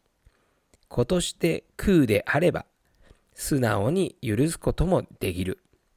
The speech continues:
何の波風も立ちません。ですから、色即是空とは、現象とは空である。現象といえども空である。と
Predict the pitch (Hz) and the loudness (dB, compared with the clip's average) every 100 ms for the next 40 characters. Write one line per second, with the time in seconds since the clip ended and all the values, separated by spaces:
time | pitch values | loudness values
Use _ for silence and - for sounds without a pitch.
0 | _ _ _ _ _ _ 90 95 104 120 | _ _ _ _ _ _ -8 -6 -2 0
1 | 139 147 - 110 117 143 139 104 90 85 | 0 -2 -8 -6 -4 2 2 2 -2 -8
2 | - - 120 - 135 - _ _ _ _ | -10 -4 -2 0 -2 -4 _ _ _ _
3 | _ _ _ _ _ _ _ _ _ _ | _ _ _ _ _ _ _ _ _ _
4 | 117 - 110 107 151 - _ _ - - | -2 0 0 0 -2 -8 _ _ -4 -2
5 | - - 127 - - 131 120 131 - 196 | -2 -2 0 0 0 -2 2 2 2 2
6 | 160 - _ _ - 110 110 117 - _ | 2 0 _ _ 0 2 2 0 -10 _
7 | - _ - 117 107 98 104 95 - 135 | -20 _ -16 -6 -2 -2 -4 -4 0 2
8 | 135 - 170 147 - - 170 185 175 139 | 2 0 2 2 2 2 4 4 4 2
9 | 139 113 - _ _ _ _ _ _ _ | 0 -2 -8 _ _ _ _ _ _ _
10 | _ _ _ _ _ _ - 123 127 - | _ _ _ _ _ _ -2 0 0 0
11 | 151 147 156 147 165 165 139 123 - _ | 0 2 2 4 4 4 2 0 -4 _
12 | - - 123 127 160 185 185 - - _ | -14 -2 2 4 6 4 4 0 -4 _
13 | _ _ _ _ _ _ _ _ - 220 | _ _ _ _ _ _ _ _ 4 6
14 | 202 | 4